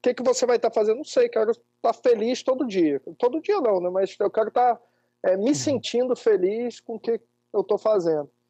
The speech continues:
Speaker 1: Então, acho que foi muito, assim, as pessoas associam muito a essa migração, de, essa troca de carreira com a frustração na carreira antiga.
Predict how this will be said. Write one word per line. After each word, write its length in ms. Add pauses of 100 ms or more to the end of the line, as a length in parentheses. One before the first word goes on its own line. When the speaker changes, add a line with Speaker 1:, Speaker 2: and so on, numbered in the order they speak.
(160)
Speaker 1:
Então, 160
acho 160
que 80
foi 140
muito, 440
assim, 580
as 120
pessoas 340
associam 540
muito 640
a 560 (320)
essa 260
migração, 840 (300)
de, 300 (160)
essa 200
troca 480
de 120
carreira 680 (680)
com 140
a 40
frustração 800
na 120
carreira 320
antiga. 520